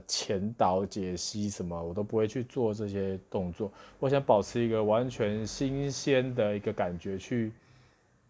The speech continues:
面对这个作品，因为终究《最后生还者》一代已经是好几年前的事情了，然后我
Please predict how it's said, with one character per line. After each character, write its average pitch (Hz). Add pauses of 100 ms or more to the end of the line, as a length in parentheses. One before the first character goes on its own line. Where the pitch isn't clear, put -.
(200)
面 143
对 120
这 113
个 110
作 104
品， 95 (880)
因 180
为 180
终 180
究 180
《最 190
后 185
生 160
还 143
者》 120
一 135
代 135
已 101
经 110
是 117
好 110
几 110
年 101
前 101
的 90
事 104
情 92
了， 85 (720)
然 117
后 156 (360)
我 117